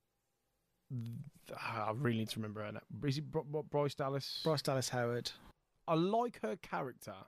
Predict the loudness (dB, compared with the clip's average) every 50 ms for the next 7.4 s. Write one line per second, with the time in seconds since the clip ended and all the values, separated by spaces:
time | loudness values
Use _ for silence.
0 | -20 _ _ _ _ _ _ _ -4 -2 -2 0 0 -2 -2 -2 -2 -4 -4 -4
1 | -4 -4 -2 -4 -4 -4 -4 -6 -6 -2 0 2 2 2 2 0 -2 _ _ _
2 | _ _ _ _ _ _ _ _ _ _ _ _ _ _ _ _ _ _ _ _
3 | _ _ _ -4 0 2 2 2 2 0 -2 -2 -4 -4 -4 -4 -6 -8 -10 -12
4 | _ _ -14 -12 -12 -6 -6 -2 0 0 0 2 2 2 2 2 0 -2 -6 -6
5 | -4 -2 0 0 0 0 0 0 2 0 0 -2 -4 -6 -6 -6 -6 -6 -6 -6
6 | -6 -8 -8 -8 -10 -10 -10 -10 -10 _ _ -8 -4 -4 -2 -2 -2 -4 -4 -4
7 | -6 -8 -6 -4 -4 -2 -4 -4